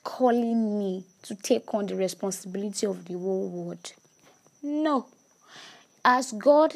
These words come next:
assigned me to fully be here for you at every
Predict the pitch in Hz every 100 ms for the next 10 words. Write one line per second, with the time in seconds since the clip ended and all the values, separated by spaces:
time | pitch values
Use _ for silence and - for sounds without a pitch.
0 | - 233 - - 254 247 262 247 226 214
1 | 196 180 175 _ - - _ - 233 -
2 | - 247 254 262 220 185 190 185 202 208
3 | 202 196 180 180 185 202 196 - 190 -
4 | 220 214 185 202 202